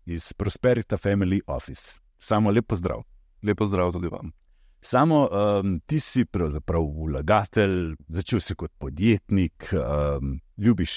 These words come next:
Speaker 1: finance, si tudi finančni svetovalec.
Speaker 2: Drži, drži. Eh, začel sem kot, eh, računalniški programer,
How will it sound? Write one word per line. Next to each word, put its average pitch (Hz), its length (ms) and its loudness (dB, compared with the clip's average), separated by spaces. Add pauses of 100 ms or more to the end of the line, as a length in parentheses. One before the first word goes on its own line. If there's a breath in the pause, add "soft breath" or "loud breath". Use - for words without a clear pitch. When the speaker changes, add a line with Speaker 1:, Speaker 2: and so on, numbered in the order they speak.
Speaker 1:
finance, 117 720 2 (260)
si - 240 -8
tudi 107 360 2
finančni 107 560 2
svetovalec. 92 960 -6 (840)
Speaker 2:
Drži, 131 300 4 (160)
drži. 90 340 -4 (540)
Eh, 95 240 2
začel 127 320 6
sem 131 200 0
kot, 110 260 2 (100)
eh, 107 80 2 (520)
računalniški 117 640 -2
programer, 92 560 0